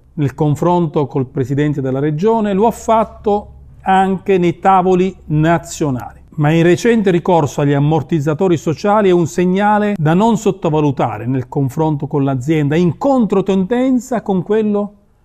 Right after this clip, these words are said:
che aveva sostenuto, che ha sostenuto nei tavoli nazionali e nel confronto con la regione. Dobbiamo essere insieme assertivi per modificare il percorso del Green Deal a livello europeo e per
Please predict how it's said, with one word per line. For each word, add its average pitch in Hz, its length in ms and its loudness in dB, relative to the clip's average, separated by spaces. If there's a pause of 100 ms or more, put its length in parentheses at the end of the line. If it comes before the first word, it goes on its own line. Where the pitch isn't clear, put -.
(300)
che 156 100 -4
aveva 160 420 2
sostenuto, 131 720 -4
che 190 160 -2
ha 247 160 4
sostenuto 127 800 -6
nei 139 160 -2
tavoli 175 380 0
nazionali 170 720 -2
e - 20 -2
nel 151 220 -2
confronto 160 580 -4
con 143 140 -4
la 131 60 -4
regione. 107 480 -10
Dobbiamo 143 600 2
essere 165 420 0
insieme 220 680 -2 (440)
assertivi 151 920 -2
per 139 300 2
modificare 160 680 2
il 143 100 0
percorso 151 540 -2
del 143 180 -2
Green 147 300 0
Deal 160 200 0
a 147 60 2
livello 165 380 2
europeo 208 580 2
e - 140 -2
per 214 720 0